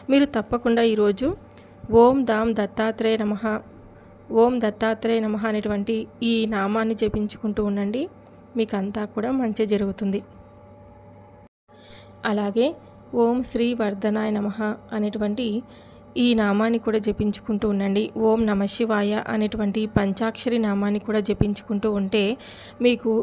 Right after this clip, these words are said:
ఉన్నటువంటి కష్టాలన్నీ కూడా పూర్తిగా తొలగిపోతాయండి. కుంభరాశి వారికి ఈ వీడియో మీ అందరికీ నచ్చినట్లయితే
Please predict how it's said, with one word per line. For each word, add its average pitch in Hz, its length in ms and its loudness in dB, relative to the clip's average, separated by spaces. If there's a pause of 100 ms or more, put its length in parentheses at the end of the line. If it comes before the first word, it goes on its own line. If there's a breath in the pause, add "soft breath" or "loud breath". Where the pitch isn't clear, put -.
(100)
ఉన్నటువంటి 233 600 0
కష్టాలన్నీ 214 640 -2
కూడా 214 240 -2
పూర్తిగా 226 500 -2
తొలగిపోతాయండి. 202 840 -2
కుంభరాశి 233 520 -4
వారికి 220 400 -6
ఈ 226 140 -4
వీడియో 214 360 -2
మీ 226 160 -4
అందరికీ 208 360 -4
నచ్చినట్లయితే 214 680 -4